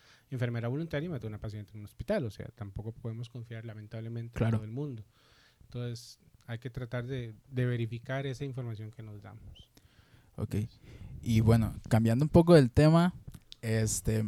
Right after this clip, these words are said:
Speaker 2: ahora sí, lo que vos... Es-, estabas proponiendo, que es hablar un poco sobre, eh, los cuidados que hay que tener con el medicamento, ¿verdad?
Speaker 1: Sí, claro, sí.
Speaker 2: Este,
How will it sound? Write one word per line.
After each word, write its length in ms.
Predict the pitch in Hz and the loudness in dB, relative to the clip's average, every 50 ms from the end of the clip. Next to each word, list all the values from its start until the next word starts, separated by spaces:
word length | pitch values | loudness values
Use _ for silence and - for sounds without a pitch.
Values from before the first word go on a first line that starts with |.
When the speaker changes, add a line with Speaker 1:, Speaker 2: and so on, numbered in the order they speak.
| - - | -4 -4
Speaker 2:
ahora 260 | - 110 113 113 117 113 | -4 -2 0 0 0 0
sí, 260 | - 127 110 107 104 - - - - - - - | 0 2 2 2 0 -2 -6 -12 -14 -14 -14 -10
lo 220 | - 120 113 110 107 | -2 0 0 2 2
que 100 | 113 107 | 0 -2
vos... 400 | 110 110 104 - - - - - - | -2 -2 -2 -4 -4 -6 -10 -12 -6
Es-, 320 | - 117 107 110 - - - _ _ _ _ _ - 117 | -2 -2 -2 -2 -4 -8 -10 _ _ _ _ _ -2 0
estabas 300 | - 120 110 107 - - | 0 2 0 0 2 4
proponiendo, 520 | 123 120 123 120 113 110 113 113 120 117 | 6 6 6 6 6 4 6 4 4 4
que 100 | - 110 | 2 2
es 100 | 107 113 | 2 2
hablar 220 | 107 110 110 110 | 2 4 4 4
un 100 | 117 113 | 2 2
poco 300 | 113 113 113 - 123 120 | 2 2 2 6 6 4
sobre, 640 | 113 - - 117 107 107 107 110 107 107 104 107 110 - - - - - - - - - - - - - - - - - - - - | 4 6 4 4 6 6 4 4 2 2 0 0 -2 -4 -8 -14 -14 -12 -10 -8 -8 -6 -6 -8 -8 -10 -12 -14 -14 -14 -16 -16 -4
eh, 260 | - 113 113 113 110 110 | 2 4 4 6 6 6
los 200 | 113 113 - - | 4 4 4 4
cuidados 400 | - 117 110 107 110 117 117 - | 2 2 4 4 2 0 0 0
que 80 | 120 | -2
hay 20 | 113 | 0
que 120 | 117 113 | 0 0
tener 240 | - - 110 110 113 | 0 0 -2 -2 -2
con 120 | - 110 | -2 -2
el 80 | 110 107 | -2 -2
medicamento, 680 | 107 98 92 82 - 82 82 82 80 73 - - - - - | -2 -4 -4 -6 -8 -10 -10 -8 -10 -12 -12 -12 -14 -12 -12
¿verdad? 300 | - - - - - 69 | -14 -14 -14 -16 -14 -12
Speaker 1:
Sí, 280 | 76 - 135 151 160 156 - | -8 -8 -6 -6 -8 -10 -12
claro, 220 | - 107 107 107 107 101 | -14 -14 -14 -14 -16 -16
sí. 140 | - - | -8 -4
Speaker 2:
Este, 680 | 104 107 110 107 104 - - - - 107 101 98 104 | -2 -2 0 0 0 0 -2 -4 -4 -6 -4 -4 -4